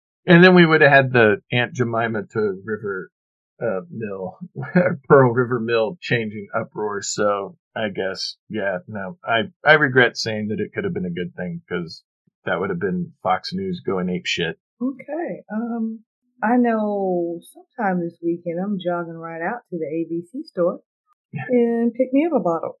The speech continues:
Speaker 2: <clears throat>
Speaker 1: There you go. There
Speaker 2: Mm-hmm.
Speaker 1: you go.
Speaker 2: Hmm.
Speaker 1: Yep.
Speaker 2: But yeah.
Speaker 1: And, oh, go
Speaker 2: I'm
Speaker 1: ahead.
Speaker 2: sorry. Oh,
Speaker 1: Uh,
Speaker 2: go ahead.
Speaker 1: oh, no, go ahead. Say what you were gonna say. There's just a little bit more, um, about his, uh,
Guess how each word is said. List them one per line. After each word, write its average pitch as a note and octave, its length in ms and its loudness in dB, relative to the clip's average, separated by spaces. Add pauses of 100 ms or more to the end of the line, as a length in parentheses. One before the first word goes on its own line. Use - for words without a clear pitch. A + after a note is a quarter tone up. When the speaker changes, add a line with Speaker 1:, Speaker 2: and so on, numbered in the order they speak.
Speaker 2:
<clears throat> G#3 460 -4 (580)
Speaker 1:
There A2 200 6
you A2 160 4
go. D3 380 4 (220)
There A2 180 8
Speaker 2:
Mm-hmm. A2+ 80 4
Speaker 1:
you A2+ 220 0
go. F3 420 0 (640)
Speaker 2:
Hmm. G3+ 420 2 (440)
Speaker 1:
Yep. C#3+ 340 8
Speaker 2:
But D#4 140 -4
yeah. C4 340 10
Speaker 1:
And, F3 100 2 (500)
oh, D#3 140 12
go G3 120 10
Speaker 2:
I'm F#3+ 100 12
Speaker 1:
ahead. C#3+ 160 12
Speaker 2:
sorry. A2 200 -10 (160)
Oh, F3+ 60 8
Speaker 1:
Uh, E3+ 60 4
Speaker 2:
go G3 140 4
ahead. F3+ 200 -2 (200)
Speaker 1:
oh, A#3 180 12
no, B3+ 140 12
go B3 160 10
ahead. G#3+ 220 12
Say G#3+ 100 10
what G#3 140 12
you A3 80 8
were G#3 80 10
gonna F#3 180 8
say. F3 160 8
There's F3 300 8
just A3 220 2
a G3+ 60 12
little F3+ 220 12
bit F3+ 160 8
more, D3+ 460 6 (120)
um, C#3 400 2
about C3+ 520 6
his, B2+ 760 2 (400)
uh, A2+ 320 2